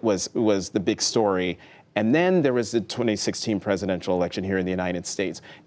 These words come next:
And he said, he predicted then that Donald Trump would win, and that would be part of this, this m-,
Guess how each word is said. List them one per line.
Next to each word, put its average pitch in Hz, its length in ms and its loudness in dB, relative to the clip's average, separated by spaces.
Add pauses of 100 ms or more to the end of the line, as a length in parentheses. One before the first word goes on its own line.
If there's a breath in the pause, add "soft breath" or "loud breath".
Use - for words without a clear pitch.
And 104 240 2
he 104 140 2
said, 135 420 2
he 107 100 -2
predicted 165 400 -2
then 123 180 2
that 95 140 -4
Donald 107 280 0
Trump 95 240 -6
would - 120 -6
win, 120 360 2
and 95 140 -4
that 107 140 0
would 113 140 -4
be 101 140 2
part - 540 -2
of 95 300 -2
this, - 360 -2 (100)
this 104 400 -2 (140)
m-, 110 260 0